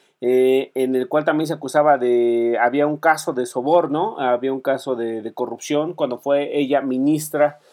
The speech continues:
o, o funcionaria federal en Francia, o está otro caso de Dominique Strauss-Kahn, que también es,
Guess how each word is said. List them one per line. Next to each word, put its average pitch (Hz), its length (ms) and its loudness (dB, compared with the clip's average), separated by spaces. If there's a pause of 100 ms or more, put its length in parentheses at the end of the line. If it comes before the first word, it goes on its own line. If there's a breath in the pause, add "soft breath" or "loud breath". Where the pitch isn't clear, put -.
(120 soft breath)
o, 123 260 -4
o 123 240 0
funcionaria 139 460 -2
federal 139 360 2
en 127 120 -4
Francia, 175 600 0 (300 soft breath)
o 131 120 2
está 170 220 4
otro 170 220 2
caso 175 320 2
de 139 300 2
Dominique 131 480 0
Strauss-Kahn, 165 640 -4 (140)
que 156 80 -8
también 151 360 -2
es, 156 340 -6